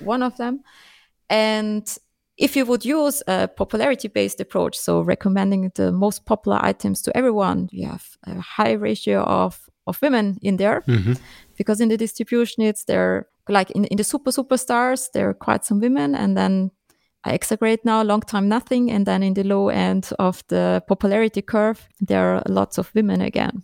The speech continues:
Speaker 1: And you have to
Speaker 2: Okay.
Speaker 1: take this into consideration. That's the input. That's also the input.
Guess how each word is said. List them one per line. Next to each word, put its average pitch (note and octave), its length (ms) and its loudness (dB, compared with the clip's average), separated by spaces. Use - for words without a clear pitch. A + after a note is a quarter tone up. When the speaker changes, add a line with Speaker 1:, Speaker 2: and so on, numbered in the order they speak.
Speaker 1:
And G#3 160 2
you A3 60 2
have G#3+ 140 2
to - 120 0
Speaker 2:
Okay. A3 200 4
Speaker 1:
take G2 140 -2
this A#3 160 -2
into A#3+ 240 2
consideration. A#3 680 0
That's G#3+ 220 0
the - 100 -6
input. C#4+ 340 -2
That's A#3 160 2
also G#3+ 200 -2
the - 120 0
input. - 540 -2